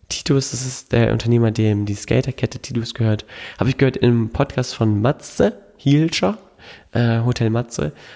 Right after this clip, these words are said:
Der sagte da, dass er, wenn er vor etwas Angst hat, ähm, er sich die Angst nimmt, indem er mental immer wieder das positive Ereignis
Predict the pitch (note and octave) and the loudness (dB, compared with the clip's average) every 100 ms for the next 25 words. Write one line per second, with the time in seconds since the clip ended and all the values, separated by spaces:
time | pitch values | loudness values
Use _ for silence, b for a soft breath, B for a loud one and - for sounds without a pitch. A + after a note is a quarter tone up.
0 | B - C3+ C3+ - - B2+ C3 B2+ B2 | B 2 2 2 -4 -2 2 2 2 0
1 | A#2+ A#2 A2+ A#2 G#2 A2 A2 A2+ G#2+ - | 2 2 2 0 2 2 2 2 2 0
2 | - - - - D#3+ - C3+ B2+ B B | -6 -6 -4 -2 -2 -2 -2 -4 B B
3 | B B - A2+ A2+ A2 A2+ B2+ _ _ | B B -2 2 2 2 -4 -8 _ _
4 | - _ _ G1+ _ - - A#2 B2+ A2 | -20 _ _ -20 _ -6 0 0 2 -2
5 | - A#2 A2 - C#3 C#3+ - C3 C#3 - | 0 -2 0 2 2 2 2 2 2 2
6 | A2+ A2+ - G#2 A2 G#2 A#2+ A#2 A#2+ B | 2 2 0 -2 -2 0 0 0 -2 B
7 | B B B B2+ B2+ C3 B2+ B2+ - A#2 | B B B 0 2 2 2 2 0 -2
8 | - - B2 A#2+ - A#2+ A2+ - A#2 - | -4 -2 0 0 0 2 2 0 -4 -2
9 | A#2 - - | -4 -4 -12